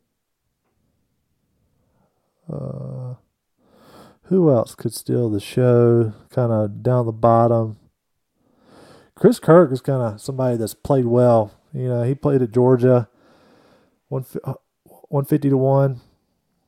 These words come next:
Look for him. Um, who else? Scrolling down my list right now. I ain't heard much from Daniel Berger. Eh. Terrell Hatton,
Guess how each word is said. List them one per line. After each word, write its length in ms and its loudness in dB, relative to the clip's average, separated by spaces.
Look 140 -4
for 140 -2
him. 460 0
Um, 680 -4
who 280 -2
else? 800 -6
Scrolling 380 2
down 140 6
my 60 2
list 320 2
right 220 4
now. 480 4
I 80 -2
ain't 100 -2
heard 200 -2
much 160 -2
from 100 -10
Daniel 220 -2
Berger. 480 -2
Eh. 40 -20
Terrell 280 4
Hatton, 420 0